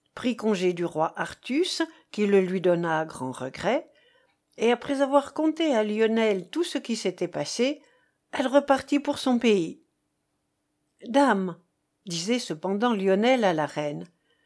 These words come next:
pourquoi nous avez-vous trahis en chassant si vilainement monseigneur Lancelot ? Il adviendra encore grand mal de cela,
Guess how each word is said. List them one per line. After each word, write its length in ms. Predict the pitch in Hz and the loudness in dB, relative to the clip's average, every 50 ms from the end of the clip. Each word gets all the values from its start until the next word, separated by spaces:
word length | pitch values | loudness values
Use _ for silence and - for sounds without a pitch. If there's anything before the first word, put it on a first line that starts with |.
| _ _ _ _ _ - | _ _ _ _ _ -6
pourquoi 480 | - 311 330 - - - - 370 392 370 | -2 -2 -2 -2 -2 -2 0 2 4 6
nous 220 | 311 254 233 226 | 6 6 6 6
avez-vous 440 | 233 226 208 226 240 226 254 311 320 | 4 4 4 4 2 2 2 -2 -4
trahis 720 | 320 - - - 240 240 240 233 233 233 226 208 185 - - _ _ - | -4 -6 -2 0 2 4 4 6 4 4 4 2 0 -4 -10 _ _ -6
en 120 | 190 196 | -6 -4
chassant 460 | 190 - 214 214 202 - - 254 247 | -2 0 0 0 0 0 2 2 2
si 180 | 233 - - 202 | 2 0 -2 -2
vilainement 540 | 185 208 208 202 208 208 208 202 208 202 190 | -2 0 4 4 4 4 4 4 2 2 2
monseigneur 640 | 190 196 190 - - - 202 202 202 202 196 185 180 | 0 -2 -4 -4 -4 -4 -2 0 2 2 0 0 -2
Lancelot ? 680 | 180 180 175 - - - 190 180 175 156 151 - _ _ _ _ _ _ _ _ _ _ _ _ _ - | -4 -4 -6 -8 -10 -6 -2 -2 -2 -2 -4 -8 _ _ _ _ _ _ _ _ _ _ _ _ _ -6
Il 180 | - 262 269 | 0 2 2
adviendra 520 | 277 240 247 277 302 294 285 - - - 339 | 4 4 4 4 6 6 4 2 2 4 4
encore 420 | 320 285 269 - 285 269 240 240 | 4 4 4 4 4 2 2 0
grand 240 | 220 - - 269 277 | -6 -4 0 2 2
mal 360 | 285 320 339 370 349 311 262 | 4 4 4 4 2 0 0
de 100 | 208 220 | -2 -2
cela, 520 | 208 - - 196 175 175 175 170 156 - | -2 -2 0 0 0 0 0 -4 -6 -10